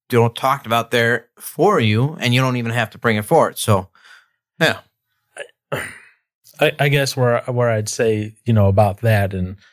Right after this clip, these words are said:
Speaker 2: um, is the fact that, okay, so there's some churches out in Grand Rapids, Michigan that I know where,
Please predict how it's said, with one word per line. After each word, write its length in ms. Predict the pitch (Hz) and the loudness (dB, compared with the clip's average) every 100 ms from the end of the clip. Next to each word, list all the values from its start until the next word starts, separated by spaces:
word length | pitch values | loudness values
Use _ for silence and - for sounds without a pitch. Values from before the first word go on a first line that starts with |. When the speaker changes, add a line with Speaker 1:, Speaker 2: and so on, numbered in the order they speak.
| _ _ _ _ _ - | _ _ _ _ _ -8
Speaker 2:
um, 460 | 98 98 87 85 - _ _ _ _ _ _ _ _ _ _ _ - | 0 2 2 -2 -12 _ _ _ _ _ _ _ _ _ _ _ 2
is 160 | 139 | 2
the 80 | 135 | 2
fact 320 | 139 131 - | 2 0 2
that, 280 | 123 110 - - - - | 0 0 -2 -14 -6 0
okay, 300 | 120 110 - _ | 0 0 -6 _
so 340 | - 135 113 | -2 0 2
there's 280 | 110 139 135 | 0 0 0
some 320 | - - 160 | -2 0 2
churches 360 | 147 131 117 117 | 2 0 0 2
out 160 | 113 110 | 4 4
in 180 | 107 | 0
Grand 320 | 101 - 117 110 | -2 0 0 2
Rapids, 360 | 107 127 113 | 0 -2 -2
Michigan 460 | 107 101 107 101 143 _ _ - | 0 0 0 -4 -8 _ _ 4
that 140 | 98 | 6
I 100 | 101 | 6
know 300 | 101 90 - _ _ _ - _ _ _ _ - | 2 -4 -12 _ _ _ -20 _ _ _ _ 0
where, 420 | 123 117 107 | 4 4 4